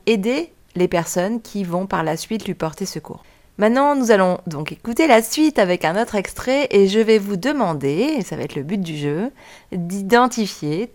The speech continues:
tous les obstacles à l'empathie que vous entendez.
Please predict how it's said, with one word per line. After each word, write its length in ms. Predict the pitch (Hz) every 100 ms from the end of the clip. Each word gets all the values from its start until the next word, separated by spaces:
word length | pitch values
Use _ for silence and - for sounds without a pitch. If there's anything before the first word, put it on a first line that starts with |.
| -
tous 100 | 339
les 220 | 330 233
obstacles 480 | 202 - - 180 165
à 40 |
l'empathie 420 | 156 196 180 -
que 100 | 277
vous 240 | 202 175 180
entendez. 420 | 180 170 147 -